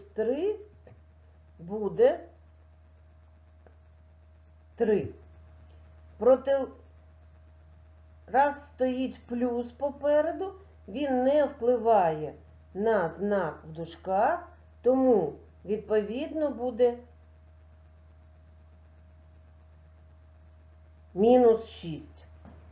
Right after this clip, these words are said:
Мінус мінус два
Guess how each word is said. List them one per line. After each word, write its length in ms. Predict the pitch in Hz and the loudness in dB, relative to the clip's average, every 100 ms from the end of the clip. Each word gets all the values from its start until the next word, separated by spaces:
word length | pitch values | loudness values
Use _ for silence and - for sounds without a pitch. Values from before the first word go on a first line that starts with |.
| - - - - - | -20 -20 -20 -20 -6
Мінус 840 | 190 254 311 311 277 226 190 185 | 0 2 4 4 4 4 2 0
мінус 640 | 196 226 247 240 208 180 | -2 0 2 2 2 0
два 640 | 170 180 175 208 240 311 | -4 -4 4 6 6 2